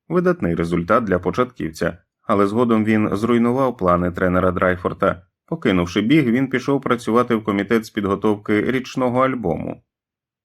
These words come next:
Джаред любив останні моменти у тих забігах, коли у нього відкривалося друге дихання, коли він знову набирав темпу і відчував екстаз, закоханий у власну силу.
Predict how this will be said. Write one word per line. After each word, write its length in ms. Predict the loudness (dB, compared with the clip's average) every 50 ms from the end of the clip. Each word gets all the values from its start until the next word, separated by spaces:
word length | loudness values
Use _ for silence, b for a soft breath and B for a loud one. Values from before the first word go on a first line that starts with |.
| _ _ -2
Джаред 400 | 2 2 4 4 4 4 4 4
любив 340 | 4 4 4 4 4 4 4
останні 440 | 2 0 0 0 0 2 4 4 4
моменти 460 | 4 4 4 4 4 2 2 2 2
у 80 | 0
тих 240 | 0 0 -2 -2 -2
забігах, 600 | 0 0 0 0 0 -2 -2 -2 -4 -6 -8 -6 -2
коли 200 | 0 2 4 4
у 60 | 4
нього 280 | 4 4 4 4 4
відкривалося 640 | 2 2 0 2 2 2 4 4 4 2 2 2 2
друге 280 | 2 2 2 2 2 2
дихання, 560 | 2 2 2 2 -2 -4 -2 -2 -4 -4 -6 -6
коли 200 | -2 0 2 2
він 180 | 2 2 0 0
знову 320 | 0 0 2 2 2 2
набирав 400 | 2 2 2 2 2 2 2 2
темпу 400 | 2 2 2 2 0 -2 -4 -4
і 140 | -2 -2 -2
відчував 480 | -2 -4 -4 -2 -2 0 0 0 -2 -2
екстаз, 640 | -4 -4 -6 -6 -4 0 2 2 2 0 -2 -6 -10
закоханий 680 | -6 -2 -2 -2 -2 -2 -6 -6 -4 -2 -2 0 0 0
у 100 | 0 0
власну 380 | 2 0 0 0 -2 -6 -8
силу. 440 | -8 -6 -6 -4 -4 -4 -4 -8 -12